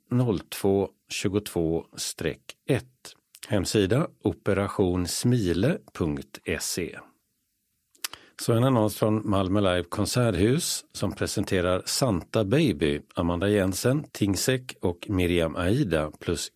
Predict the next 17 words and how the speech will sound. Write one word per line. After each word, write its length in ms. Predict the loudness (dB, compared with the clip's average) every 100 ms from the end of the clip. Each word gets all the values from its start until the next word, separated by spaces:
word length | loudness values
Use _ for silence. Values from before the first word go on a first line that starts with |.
| -2
Christmas 480 | -2 0 -2 -2
Big 320 | -2 -4 -2 -2
Band 400 | -2 0 -6 -12
sjätte 440 | -6 -4 -4 -4 -6
till 260 | -4 -6
sjunde 440 | -2 0 0 0 -2
december. 680 | -2 0 0 -2 -6 -12 -16 _ _ -20 -18 -16 -18 -20 -12
Santa 380 | 0 0 2 2
Baby 420 | 2 2 2 2
är 60 | 0
en 60 |
konsert 460 | 0 -2 2 0 2
för 100 | 0
dig 160 | 0
som 180 | 0 0
älskar 340 | 0 -2 -2 -2
julen, 680 | 2 2 2 -2 -6 -14